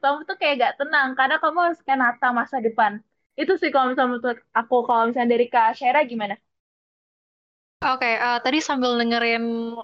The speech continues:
Speaker 2: omongan Tasim kayak sedikit banyak aku relate lah ya. Benar, kita harus, eh, per hari itu kita harus tahu mau ngapain, atau kalau nggak kita nggak, nggak akan ngapa-ngapain gitu jatuhnya, dan
Speaker 1: Ah.
Speaker 2: malah stres karena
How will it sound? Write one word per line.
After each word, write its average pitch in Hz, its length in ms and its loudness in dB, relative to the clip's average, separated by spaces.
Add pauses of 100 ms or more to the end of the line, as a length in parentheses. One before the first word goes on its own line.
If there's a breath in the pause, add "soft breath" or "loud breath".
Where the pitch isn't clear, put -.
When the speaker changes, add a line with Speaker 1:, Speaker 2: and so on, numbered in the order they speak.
(140)
Speaker 2:
omongan 226 420 0
Tasim 240 300 -4 (100)
kayak 220 240 -2
sedikit 220 440 -2
banyak 226 320 0
aku 226 200 -2
relate 240 320 0
lah 208 180 0
ya. 196 60 -2 (460 loud breath)
Benar, 285 260 0
kita 277 120 -2 (100)
harus, 269 120 -2 (140)
eh, 214 640 -2 (100)
per - 220 -8
hari 233 240 -2
itu 320 100 -2
kita 330 160 0
harus 269 160 -2
tahu 262 160 0
mau 254 160 -2
ngapain, 240 320 0 (460 loud breath)
atau 262 180 -4
kalau 285 240 0
nggak 285 200 0
kita 359 180 -2
nggak, 277 160 0 (180)
nggak 240 160 2
akan 262 140 -2 (100)
ngapa-ngapain 269 480 0 (120)
gitu 262 200 -2
jatuhnya, 247 380 0
dan 254 100 2 (460 loud breath)
Speaker 1:
Ah. 254 80 0
Speaker 2:
malah 262 240 2
stres 285 260 -4 (140)
karena 247 200 -4